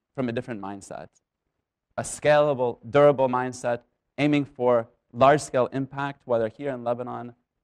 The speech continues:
focusing on the region, or even more globally. And how, how we can bring in some elements that relate to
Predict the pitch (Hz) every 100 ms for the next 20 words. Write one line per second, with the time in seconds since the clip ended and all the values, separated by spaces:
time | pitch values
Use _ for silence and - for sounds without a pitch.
0 | _ _ _ _ - 135 131 127 123 107
1 | 110 110 113 101 104 110 107 101 107 101
2 | 101 95 92 98 _ _ _ _ 135 170
3 | 170 - 123 - 156 165 143 123 151 139
4 | 143 120 120 123 110 104 113 110 117 107
5 | - 110